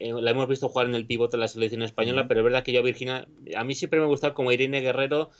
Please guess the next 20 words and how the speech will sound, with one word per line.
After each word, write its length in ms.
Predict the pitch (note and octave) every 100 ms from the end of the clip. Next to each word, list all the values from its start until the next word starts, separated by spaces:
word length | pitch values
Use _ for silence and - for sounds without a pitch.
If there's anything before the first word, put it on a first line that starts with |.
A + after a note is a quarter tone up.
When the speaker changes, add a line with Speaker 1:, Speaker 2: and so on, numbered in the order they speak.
| _ _
Speaker 1:
más 200 | - C3+
en 60 | D3+
el 80 | C3
puesto 240 | C#3+ C#3
de 80 | D3+
interior, 460 | B2+ G#2+ G#2 A#2+ G#2
más 200 | A#2 B2
como, 340 | B2+ A#2+ A2+
como 200 | A#2 A2+
una 260 | B2 B2 A#2+
mediocentro, 760 | A#2+ A#2 A2 C3 C3 C3 C#3+ - _ _ _
eh, 80 | A2
con 220 | B2+ G#2+
llegada 300 | G#2 A#2 B2
al 80 | G#2+
área. 320 | G2+ G2 F#2+ G2+
Y 160 | G2+ G2
bueno, 240 | A2 G2+
pues 180 | G#2+ G#2
Gaby, 480 | G2 A#2 B2 C3+